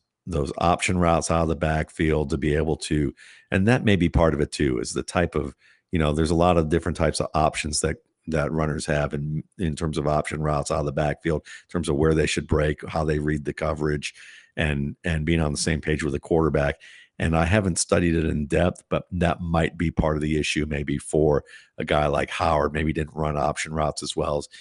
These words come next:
maybe a guy like, uh, Montgomery did and showed the ca-, capability of doing. But I know that if he can't, Mike Davis will.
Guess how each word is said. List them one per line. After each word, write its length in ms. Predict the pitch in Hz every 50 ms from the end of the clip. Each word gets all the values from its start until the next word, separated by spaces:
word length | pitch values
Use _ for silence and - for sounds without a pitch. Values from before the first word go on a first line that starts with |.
| - - _ _ _ _
maybe 260 | - 90 82 78 80 78
a 60 | 76
guy 260 | - 78 76 78 76
like, 340 | 73 73 73 71 71 - - -
uh, 100 | - 73 73
Montgomery 640 | 71 78 80 76 76 - - 82 78 76 73 69 73
did 320 | 73 82 80 78 78 71
and 160 | 76 71 71
showed 260 | - - 80 76 76
the 80 | 73 73
ca-, 300 | - - 90 78 71 - _ _
capability 580 | - 87 80 71 69 78 73 76 - 71 71
of 140 | 67 62 -
doing. 380 | - 90 90 80 73 69 69 - - - - - - _ _
But 100 | - 90
I 80 | 85 85
know 180 | 87 95 92
that 160 | 90 85 80 76
if 140 | 78 -
he 140 | - - 117
can't, 460 | - - - 120 117 107 92 - -
Mike 260 | 98 95 101 110 92 -
Davis 400 | 87 87 98 87 76 71 - -
will. 380 | 87 87 78 65 57 - -